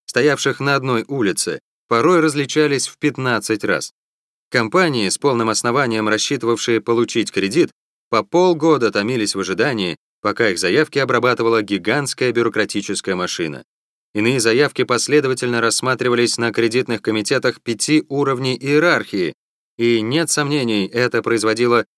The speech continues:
неизгладимое впечатление на клиента. Греф страстно желал, чтобы Донских как можно скорее избавил банк от этого абсурда. Поэтому едва поверил своим ушам, когда тот попросил о четырёхмесячной передышке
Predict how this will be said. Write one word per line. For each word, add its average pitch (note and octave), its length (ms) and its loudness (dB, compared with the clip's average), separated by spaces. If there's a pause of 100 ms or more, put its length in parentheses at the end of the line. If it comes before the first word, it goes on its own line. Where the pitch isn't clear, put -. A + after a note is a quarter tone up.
(100)
неизгладимое C3+ 720 2
впечатление F#2 640 -4
на E2+ 140 -6
клиента. D2+ 560 -6 (760)
Греф A2+ 440 2
страстно C#3+ 580 0
желал, B2 400 0
чтобы G2 360 -2
Донских G2+ 520 0
как G#2 220 -4
можно C#3+ 340 -2
скорее B2+ 640 2 (180)
избавил G#2+ 500 0
банк G#2+ 320 -2
от F#2+ 120 -4
этого F#2+ 260 0
абсурда. - 460 -6 (560)
Поэтому D3 600 2
едва C3+ 500 2
поверил D3 480 2
своим C3 320 -2
ушам, A#2+ 460 -2 (220)
когда A2 280 2
тот A2+ 180 0
попросил A2 600 0
о B2 80 -2
четырёхмесячной G#2+ 840 -2
передышке A#2 580 -2